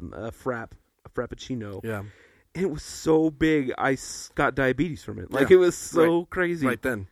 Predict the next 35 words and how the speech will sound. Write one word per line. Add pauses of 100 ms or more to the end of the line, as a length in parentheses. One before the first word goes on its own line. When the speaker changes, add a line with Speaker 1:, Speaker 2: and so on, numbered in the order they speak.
Speaker 2:
Yeah.
Speaker 1:
I
Speaker 2:
They
Speaker 1:
was
Speaker 2:
just,
Speaker 1:
just,
Speaker 2:
they
just
have
a
syringe
of
Speaker 1:
<laughs>
I
was
just
Speaker 2:
insulin
they
just
Speaker 1:
shocked.
Speaker 2:
shoot
in
with
it.
<laughs>
Can
I
get
a
shot
of
insulin
with
it?
<laughs>